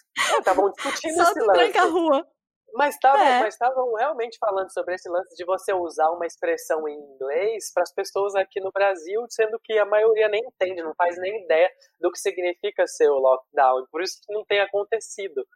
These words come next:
Speaker 1: Então, pô, sei lá, né? Tipo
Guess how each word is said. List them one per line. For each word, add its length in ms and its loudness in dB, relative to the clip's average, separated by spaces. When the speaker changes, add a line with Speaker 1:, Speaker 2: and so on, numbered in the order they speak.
Speaker 1:
Então, 640 0
pô, 300 0
sei 220 -8
lá, 260 -2
né? 260 -10
Tipo 460 -8